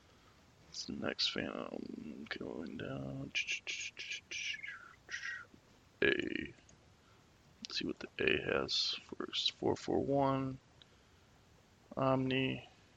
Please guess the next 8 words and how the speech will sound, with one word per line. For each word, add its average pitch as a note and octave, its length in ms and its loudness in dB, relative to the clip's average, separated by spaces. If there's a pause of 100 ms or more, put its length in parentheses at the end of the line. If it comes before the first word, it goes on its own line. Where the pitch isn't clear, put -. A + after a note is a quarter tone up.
(1300)
I B2+ 140 4
F C3 220 0
one B2+ 300 -2
case. B2+ 560 -4
Yeah, C#3+ 140 2
let's B2 240 -4
take - 240 -10
the, - 100 -8